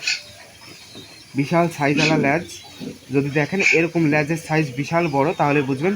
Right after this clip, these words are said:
কবুতরটা খেল আছে। তো আমি কবুতরটা দেখি খেলে কিনা। আহ, তো আনার পরে, আহ, একটা সত্যি কথা বলি, আনার পরে কিন্তু আমি পায়ে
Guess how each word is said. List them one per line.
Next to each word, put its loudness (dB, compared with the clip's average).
কবুতরটা 0
খেল 2
আছে। -6
তো 2
আমি 4
কবুতরটা 2
দেখি 0
খেলে 0
কিনা। -6
আহ, -4
তো -6
আনার 0
পরে, 2
আহ, -8
একটা -6
সত্যি -8
কথা -4
বলি, 0
আনার -2
পরে -2
কিন্তু -8
আমি 0
পায়ে 2